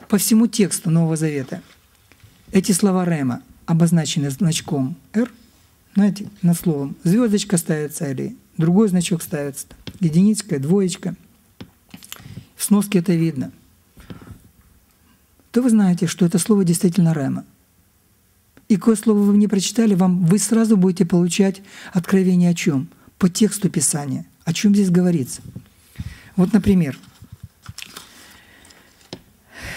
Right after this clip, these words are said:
если в-, вы это понимаете, то слово «Рема» будет обитать в вас обильно со всякой премудростью, Колоссян-, Колоссянам три шестнадцать. Текст говорит:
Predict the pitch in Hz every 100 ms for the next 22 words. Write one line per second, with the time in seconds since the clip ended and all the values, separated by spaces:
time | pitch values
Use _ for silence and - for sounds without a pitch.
0 | - - - 165 226 - 180 170 175 -
1 | 180 160 190 143 - - 156 156 175 185
2 | 165 - - 190 180 214 160 147 139 107
3 | - - _ - 160 175 180 175 262 156
4 | 170 202 202 190 170 - 170 151 196 220
5 | 214 - 175 - 196 180 180 170 170 165
6 | 135 131 - 160 156 143 160 151 202 -
7 | 156 139 156 147 165 143 - 160 127 -
8 | - - _ _ _ _ - - - -
9 | _ - - 240 147 151 131 120